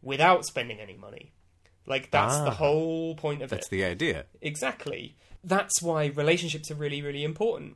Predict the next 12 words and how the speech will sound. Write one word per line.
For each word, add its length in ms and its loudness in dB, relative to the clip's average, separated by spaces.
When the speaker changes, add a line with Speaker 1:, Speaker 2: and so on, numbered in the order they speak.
Speaker 1:
and, 400 -4
uh, 540 -2
particularly 580 -4
for 160 -12
P 180 -6
Rs, 360 -6
because, 720 -6
uh, 260 -4
they're 220 6
the 80 2
people 360 -2
who 520 -6